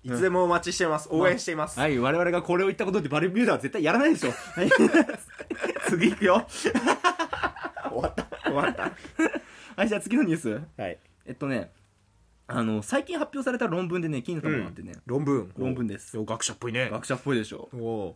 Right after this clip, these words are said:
Speaker 2: えーっとね、ネイ-、えー、これね、
Speaker 1: ネイチャー。
Speaker 2: ネイチャー。
Speaker 1: おう。
Speaker 2: うん。論文といえばネイチャー、
Speaker 1: 論文といえば
Speaker 2: ネイチャーアジアの方に載ってるというか、まあ、
Speaker 1: はい。
Speaker 2: 正確にはネイ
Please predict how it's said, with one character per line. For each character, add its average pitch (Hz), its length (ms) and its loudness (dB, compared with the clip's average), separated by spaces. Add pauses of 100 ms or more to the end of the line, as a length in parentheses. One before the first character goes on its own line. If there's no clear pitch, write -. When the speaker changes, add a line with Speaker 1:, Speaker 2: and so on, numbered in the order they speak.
Speaker 2:
え 113 280 -2
ー 110 40 -4
っ - 20 -14
と 113 100 -6
ね、 104 300 -6 (680)
ネ 156 160 0
イ-、 359 60 2 (440)
え 180 440 -6
ー、 - 20 -6
こ 175 120 -6
れ 190 80 0
ね、 220 100 0
Speaker 1:
ネ 294 160 6
イ 226 40 2
チ 262 80 4
ャ 107 160 2
ー。 - 40 -6
Speaker 2:
ネ 202 100 0
イ 214 80 0
チ - 120 -6
ャ - 60 -4
ー。 - 20 -18 (180)
Speaker 1:
お 240 380 8
う。 - 20 -6
Speaker 2:
う - 20 -6
ん。 110 160 -14
論 165 140 -10
文 156 100 -12
と 165 60 -10
い - 20 -8
え - 20 -8
ば 143 100 -10
ネ 196 120 -6
イ 240 120 -8
チ 151 120 -8
ャ 135 140 0
ー、 127 100 -6
Speaker 1:
論 - 0 -
文 - 20 -14
と 123 60 -6
い - 20 -2
え 120 40 -2
ば - 20 -2
Speaker 2:
ネ 240 80 0
イ 330 60 -2
チ 349 100 -2
ャ - 20 4
ー 311 40 4
ア 320 40 2
ジ 359 120 -2
ア - 20 -2
の 151 80 -2
方 143 80 -4
に 120 80 -4
載 110 80 -4
っ - 40 -14
て 131 100 -8
る 123 60 -6
と 117 80 -4
い - 20 -2
う 107 60 -6
か、 95 240 -6
ま 214 100 -2
あ、 - 40 2
Speaker 1:
は 113 60 2
い。 - 60 2
Speaker 2:
正 - 40 -2
確 330 120 -2
に 359 100 -2
は 269 60 0
ネ 170 180 0
イ 294 140 -4